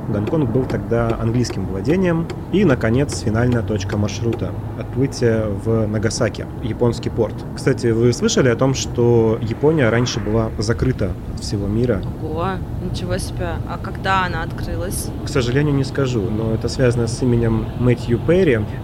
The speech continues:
Speaker 1: не того, который снимался в фильме «Друзья», это адмирал Мэтью Перри, который прибыл со своей эскадрой и сказал, что если японцы сейчас не начнут торговлю, не откроют Японию, всем будет плохо.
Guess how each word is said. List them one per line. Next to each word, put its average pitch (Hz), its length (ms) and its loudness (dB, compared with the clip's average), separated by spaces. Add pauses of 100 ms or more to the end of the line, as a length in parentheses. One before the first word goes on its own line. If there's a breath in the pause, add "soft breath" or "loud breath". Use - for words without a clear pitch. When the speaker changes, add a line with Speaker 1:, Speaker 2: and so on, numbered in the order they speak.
(100)
Speaker 1:
не 143 240 6
того, 139 220 4
который 117 240 2
снимался 110 420 0
в 107 60 0
фильме 107 240 2
«Друзья», 135 440 4 (480)
это 110 420 0
адмирал 123 480 4 (140)
Мэтью 117 300 2
Перри, 165 280 4
который 110 400 0
прибыл 113 360 2
со 113 120 -4
своей 110 260 2
эскадрой 120 640 2
и 107 280 0 (120)
сказал, 117 340 0
что 110 160 0
если 110 200 0
японцы 120 400 2
сейчас - 280 -2
не 127 140 2
начнут 127 400 0
торговлю, 139 460 4
не 117 120 4
откроют 117 480 0
Японию, 110 500 -2 (200)
всем 135 200 -2
будет 110 200 0
плохо. 101 360 -4